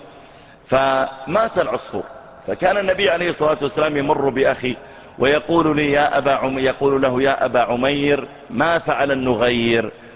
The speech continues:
فيقول: 'مات يا رسول الله'، ويضحك النبي صلى الله عليه وسلم معه. فكان عليه الصلاة والسلام لطيفا بتعامله مع الصغار، ولذلك لما أقبل محمود بن الربيع إلى النبي عليه الصلاة والسلام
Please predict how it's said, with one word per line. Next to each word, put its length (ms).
فيقول: 500
'مات 300
يا 180
رسول 300
الله'، 360
ويضحك 480
النبي 300
صلى 80
الله 100
عليه 120
وسلم 280
معه. 220
فكان 320
عليه 240
الصلاة 280
والسلام 380
لطيفا 380
بتعامله 560
مع 120
الصغار، 360
ولذلك 540
لما 360
أقبل 360
محمود 260
بن 180
الربيع 400
إلى 100
النبي 360
عليه 180
الصلاة 380
والسلام 500